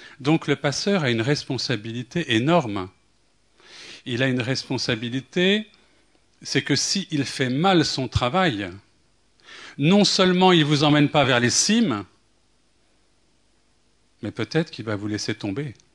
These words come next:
Un passeur qui laisse tomber quelqu'un, c'est grave. Et nous avons tous cette responsabilité.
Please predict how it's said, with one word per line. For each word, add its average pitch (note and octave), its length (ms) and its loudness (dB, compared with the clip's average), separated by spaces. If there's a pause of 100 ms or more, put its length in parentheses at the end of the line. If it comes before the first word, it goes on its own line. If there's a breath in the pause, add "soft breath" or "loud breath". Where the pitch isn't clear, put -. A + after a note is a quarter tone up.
(1500 loud breath)
Un C#3 100 0
passeur F3+ 480 2
qui C#3 240 0
laisse D3+ 320 2
tomber B2+ 380 0
quelqu'un, C3 560 -2 (1400)
c'est - 180 -8
grave. G2 280 -10 (1300 soft breath)
Et A#2 120 -8
nous C3 180 -2
avons C3 220 -2
tous - 580 -10 (280)
cette - 260 -8
responsabilité. G2 920 -8